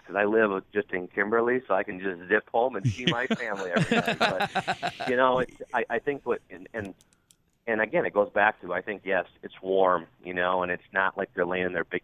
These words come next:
Speaker 1: king-size bed that maybe they have at home, but it's those relationships that the kids and the coaches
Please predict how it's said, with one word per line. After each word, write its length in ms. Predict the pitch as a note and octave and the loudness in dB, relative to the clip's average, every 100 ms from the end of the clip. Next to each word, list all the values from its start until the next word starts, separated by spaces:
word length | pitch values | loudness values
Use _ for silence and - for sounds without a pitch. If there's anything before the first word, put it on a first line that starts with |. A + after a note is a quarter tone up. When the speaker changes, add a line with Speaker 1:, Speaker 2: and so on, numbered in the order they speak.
| - | -6
Speaker 1:
king-size 440 | F#2 F#2 F2+ E2+ - | -8 -4 -2 -2 2
bed 160 | F2 F2+ | 0 0
that 80 | F2+ | -6
maybe 200 | F2 E2+ | -6 -4
they 160 | E2+ | 0
have 180 | E2+ E2+ | 2 2
at 80 | E2+ | 0
home, 300 | F2+ F2 E2 | 0 -2 0
but 200 | E2+ E2+ _ _ _ _ _ | 2 2 _ _ _ _ _
it's 160 | G2+ - | -8 -2
those 260 | F#2+ F#2 F2+ F2 | 0 2 0 -2
relationships 800 | E2+ F2 F2 - F2+ - E2+ - | 2 4 4 -2 -10 -6 -6 -4
that 140 | E2 - | -8 -6
the 80 | F#2 | -12
kids 320 | - G2 F2+ | 0 0 2
and 140 | F2 E2 | -2 -2
the 40 | |
coaches 540 | - F2 E2+ - E2 | 2 2 2 -2 -8